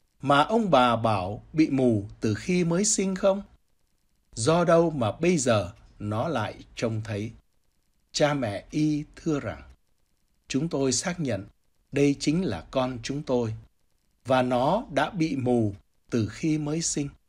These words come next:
Nhưng làm sao mà bây giờ nó trông thấy, và ai đã mở mắt cho nó, thì chúng tôi không biết. Nó khôn lớn rồi, các ông hãy hỏi nó, nó sẽ tự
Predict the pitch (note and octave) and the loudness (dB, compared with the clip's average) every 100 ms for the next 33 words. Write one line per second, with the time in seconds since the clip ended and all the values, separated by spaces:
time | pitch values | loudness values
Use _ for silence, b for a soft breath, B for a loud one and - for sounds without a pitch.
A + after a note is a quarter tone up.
0 | _ _ _ _ _ - B3+ A3 C#3 A#2 | _ _ _ _ _ 6 6 8 4 2
1 | A2 - G3+ G#3 G3+ B2+ A#2+ G3 G#3+ D3 | 0 2 4 4 4 2 2 4 4 6
2 | B2 G#2+ F#2+ B2 - F3 E3+ D#3+ D#3+ B3+ | 6 4 -2 -4 -2 0 0 0 0 -4
3 | - _ _ _ G#2 G2+ - - D#3+ E3+ | -12 _ _ _ -6 -6 -6 -2 0 0
4 | E3+ E3+ A#2+ C3+ D3 B2+ F#2+ F#2+ B2+ E3+ | -2 -8 -6 -6 -4 -4 -4 -4 -8 -6
5 | - D#3 D3 A#2+ C#3+ F3+ _ _ _ _ | -4 -2 -2 -4 -6 -10 _ _ _ _
6 | - A2+ G#2+ - B2 D3 C3+ C3 B2 A#2 | -4 -2 -2 -4 -4 -2 0 0 -2 -4
7 | D3 C3+ E3 F#3 _ _ _ _ _ _ | -4 -2 -4 -4 _ _ _ _ _ _
8 | _ - F3+ - E3+ E3+ E3 F#3+ F3+ A#2+ | _ -4 -4 0 0 4 6 6 4 2
9 | F2+ - _ _ _ _ _ C3+ D3 - | 0 -8 _ _ _ _ _ -6 -2 4
10 | D3 C#3+ C#3+ D3+ E3+ B2 F2 G2 G#2+ B2 | 4 2 -4 -2 -2 -2 -4 -4 -2 -2
11 | F#3+ _ _ _ _ _ A#2+ A#2 C#3 E3+ | -4 _ _ _ _ _ 0 0 0 -2
12 | - C#3+ - D3+ C3+ | 0 -2 0 0 0